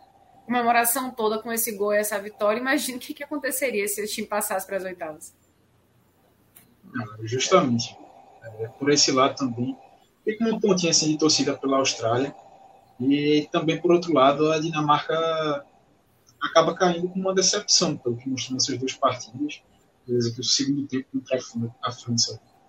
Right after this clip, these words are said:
Speaker 2: cresceu de rendimento. Mas, assim, o contexto de jogo, né? A França é um time que ia se expor mais, que ia tá buscando mais o, o ataque, enquanto a Dinamarca poderia se fechar e buscar contra-atacar, apesar de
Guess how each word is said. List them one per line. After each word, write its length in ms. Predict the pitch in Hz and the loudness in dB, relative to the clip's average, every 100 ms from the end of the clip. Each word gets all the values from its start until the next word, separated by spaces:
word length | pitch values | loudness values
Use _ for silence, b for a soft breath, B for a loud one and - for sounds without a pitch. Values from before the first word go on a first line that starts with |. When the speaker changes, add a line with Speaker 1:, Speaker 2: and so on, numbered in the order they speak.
| _ | _
Speaker 2:
cresceu 360 | 135 - 143 | 2 4 2
de 80 | 131 | 0
rendimento. 760 | 135 127 117 113 143 147 123 - _ _ _ _ _ _ _ | -2 -4 -8 -6 -6 -8 -14 -20 _ _ _ _ _ _ _
Mas, 440 | 123 127 135 135 147 | -6 -2 0 0 2
assim, 440 | 156 143 120 117 113 | 2 2 2 2 0
o 80 | 123 | -6
contexto 460 | - 320 262 247 | -4 -2 0 0
de 100 | 233 | -2
jogo, 280 | 214 160 143 | 4 4 4
né? 280 | 123 120 120 - _ _ - | 0 -2 -2 -14 _ _ -10
A 80 | 143 | -10
França 300 | - 131 135 | -4 -2 -2
é 40 | |
um 40 | |
time 240 | 120 139 151 | -2 -4 -2
que 520 | 151 156 156 139 120 - - - | 2 2 2 0 -2 -10 -20 2
ia 100 | 143 | 6
se 140 | - | 6
expor 320 | 151 - 160 139 | 4 2 0 0
mais, 420 | 131 143 127 - | 2 4 2 0
que 180 | - 127 | -2 -2
ia 80 | |
tá 280 | - 120 143 | 0 2 2
buscando 360 | 151 - - 139 | 0 -6 -4 -2
mais 220 | 135 135 | 0 0
o, 280 | 139 131 117 - _ _ _ _ - | -2 -2 -4 -8 _ _ _ _ 2
o 80 | 135 | 4
ataque, 560 | 135 127 143 127 120 | 4 6 8 8 4
enquanto 240 | 113 - 135 | -10 -10 -6
a 40 | |
Dinamarca 420 | 135 135 127 - | -2 -2 -2 -6
poderia 340 | - 139 139 147 | -8 -4 -2 2
se 180 | - | 0
fechar 460 | 151 151 - - 135 | 2 4 4 4 2
e 80 | 131 | 0
buscar 380 | 139 - 139 143 | -2 0 2 0
contra-atacar, 640 | 143 139 127 123 - 117 | -4 -8 -4 -4 0 0
apesar 340 | 123 127 127 | 0 -2 -2
de 240 | 123 127 | -2 -4